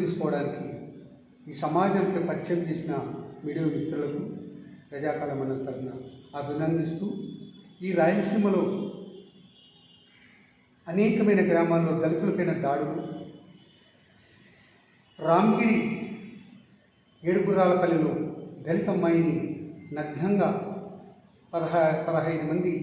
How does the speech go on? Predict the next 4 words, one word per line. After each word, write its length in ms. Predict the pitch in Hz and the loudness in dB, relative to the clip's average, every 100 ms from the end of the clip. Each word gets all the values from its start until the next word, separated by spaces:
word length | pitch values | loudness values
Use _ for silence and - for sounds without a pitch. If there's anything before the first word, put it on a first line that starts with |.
| - - - - - - _ _ _ _ _ _ _ _ _ _ _ | -6 -12 -14 -18 -20 -20 _ _ _ _ _ _ _ _ _ _ _
అనబగించి 640 | 151 170 202 247 233 240 247 - - - - - - - _ _ _ - _ _ _ - _ _ _ _ | -4 0 2 4 4 4 2 2 -2 -6 -12 -14 -20 -20 _ _ _ -18 _ _ _ -20 _ _ _ _
అంత 120 | 190 208 | -6 -4
ఇబ్బంది 260 | 160 202 247 233 | 0 4 4 4
పెడితే, 280 | 214 202 | 4 2